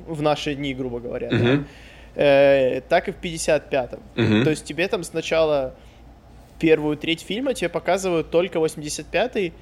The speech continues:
Speaker 1: причём поначалу это кажется, типа, ну, а где «Путешествие во времени», а зачем, типа? А потом, когда тебя отправляют в пятьдесят пятый, такой: «А, ого, так вот оно как всё было», типа, там вот всякие отсылки, эти персонажи, которые ты ви-,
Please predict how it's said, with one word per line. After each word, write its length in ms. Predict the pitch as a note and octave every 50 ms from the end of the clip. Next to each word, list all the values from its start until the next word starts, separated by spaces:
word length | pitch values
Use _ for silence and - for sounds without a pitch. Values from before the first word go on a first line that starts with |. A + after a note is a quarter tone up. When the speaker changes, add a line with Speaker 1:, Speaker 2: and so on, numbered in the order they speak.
| - - - - - -
Speaker 1:
причём 320 | - C#3+ - F#3+ F#3+ F#3+
поначалу 440 | E3 F3+ E3+ E3+ E3 - G3 G3 G3
это 120 | F#3 - E3+
кажется, 300 | - E3+ D#3+ - - -
типа, 280 | - E3 - D#3 C#3+ C#3+ - - - - - - - - -
ну, 160 | - D3+ C#3+
а 80 | C#3 C#3
где 160 | C3+ D#3 F3
«Путешествие 520 | F#3 - D#3+ D3+ - F3 F3 E3+ - E3 D3
во 40 | C#3
времени», 340 | C3 B2+ B2+ B2+ B2 B2 -
а 120 | - C3+
зачем, 420 | C3 D3 C#3+ - - C#3 C3 B2+
типа? 220 | A#2+ - B2+ - -
А 100 | - C#3+
потом, 200 | - D#3 E3 F3
когда 180 | - F#3+ F3 E3+
тебя 220 | - E3 C#3+ D3
отправляют 400 | C#3+ - D#3 D#3 D#3 D#3+ D#3+ D3
в 40 | -
пятьдесят 280 | D3 D3 C#3 - C#3 -
пятый, 180 | D#3+ F3+ F3 -
такой: 100 | - - - -
«А, 560 | C#3 C3+ C#3 C#3+ D3+ D#3+ E3 E3+ E3 D3+ C3+
ого, 800 | - D#3+ E3 E3 D#3+ D3 C3+ C#3 D3 D3+ D#3 D#3+ E3 E3 D#3 C#3 - - - - F#4+ - -
так 140 | F4 D4 -
вот 200 | D3 D#3+ E3 E3+
оно 140 | F3 F3 E3+
как 160 | E3+ D#3+ -
всё 200 | - - - E3
было», 400 | D#3 E3 E3+ E3+ E3 D#3+ D3+ C#3
типа, 280 | C#3+ - C3+ - B2 B2
там 200 | B2+ A#2+ A#2 - -
вот 140 | A#2+ A#2 - - - - - - - -
всякие 360 | - - - D#3 D3+ D#3 D3 -
отсылки, 560 | D3 C#3+ - - - D#3+ F3 F3 E3+ - D3+
эти 100 | C#3 -
персонажи, 680 | - - D3+ D3 - D#3 C#3+ C3+ C#3+ D3+ D#3+ D#3+ D#3+ D3
которые 440 | - D3+ - D3+ D3 D3 C#3+ C#3 C#3
ты 140 | C#3 C#3
ви-, 140 | C3+ C#3 C3+